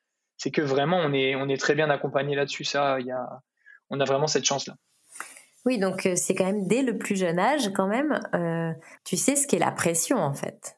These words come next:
Speaker 1: Oui, peut-être plus, en tout cas, que les enfants de notre âge, ça, c'est sûr. Il faut savoir la gérer, ça, c'est, ça, c'est indéniable.
Speaker 2: Et ça, on vous aidait à apprendre à la gérer ou c'est soi-même, en fait ?
Speaker 1: Je pense qu'à force, on, on apprend à le faire soi-même.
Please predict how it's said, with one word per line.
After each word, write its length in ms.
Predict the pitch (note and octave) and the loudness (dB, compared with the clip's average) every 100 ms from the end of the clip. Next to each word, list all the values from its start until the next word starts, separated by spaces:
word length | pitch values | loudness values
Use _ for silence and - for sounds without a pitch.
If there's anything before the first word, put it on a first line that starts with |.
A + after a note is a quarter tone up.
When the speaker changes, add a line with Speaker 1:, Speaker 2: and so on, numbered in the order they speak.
| - | -2
Speaker 1:
Oui, 280 | F#3 G3 - | 0 0 -2
peut-être 360 | E3 D#3 D3+ - | 0 0 -2 -2
plus, 340 | F3 G3+ - | -2 2 2
en 100 | E3+ | 2
tout 120 | D#3 | 0
cas, 160 | D3+ F3+ | 0 0
que 140 | D#3+ | 2
les 160 | C3 B2+ | -2 0
enfants 240 | B2 D3+ | -2 -2
de 100 | C#3 | 0
notre 240 | C#3+ D3+ F#3 | 0 2 4
âge, 140 | D#3+ | 4
ça, 100 | C3+ | 2
c'est 140 | B2 | 2
sûr. 160 | D#3+ C3+ | 0 -2
Il 80 | C3 | 0
faut 100 | D#3 | 4
savoir 300 | C#3+ C#3 D3+ | 4 4 4
la 100 | D3+ | 2
gérer, 300 | D#3 F3 D3 | 2 0 -2
ça, 160 | D3 | -2
c'est, 580 | C#3 C3+ B2 B2 B2 B2 _ _ _ _ _ | -4 -4 -6 -6 -8 -12 _ _ _ _ _
ça, 140 | - | -6
c'est 100 | D3+ | -2
indéniable. 480 | C3 B2 C#3 C#3 A#2 - _ - | -2 -2 -2 -4 -8 -12 _ -2
Speaker 2:
Et 80 | F#3 | 0
ça, 260 | F3+ B3+ | 4 2
on 100 | D#4+ | 2
vous 220 | G#3+ F#3+ F#3+ | 0 0 0
aidait 320 | G3+ A3 F#4 | 0 0 2
à 140 | E4 | 2
apprendre 340 | F3+ E3+ G3 F3+ | 2 2 2 4
à 80 | |
la 120 | E3+ E3+ | 2 2
gérer 400 | F3 E3 G#3 D#4 | 2 2 2 0
ou 100 | C#4 | 0
c'est 180 | - | 2
soi-même, 480 | F#3+ - F#3 F3 F#3+ | 2 4 4 2 2
en 100 | F#3 | 0
fait ? 300 | - D3+ D#3+ - - _ | 0 -2 -2 -6 -16 _
Speaker 1:
Je 100 | - | -10
pense 220 | - F3 - | 0 0 4
qu'à 140 | C#3+ | 2
force, 340 | - F3+ - | 4 2 0
on, 580 | D3+ D3 - - - C#3+ D3 | -4 -4 -4 -4 -4 -6 -6
on 160 | D3 | 0
apprend 340 | C#3 C3+ D#3+ C#3+ | 0 0 0 0
à 40 | |
le 60 | C#3 | 0
faire 240 | - D3 | -2 -2
soi-même. 720 | - - C#3+ C#3 D#3+ F#3 F3+ | -2 0 0 0 0 -2 -6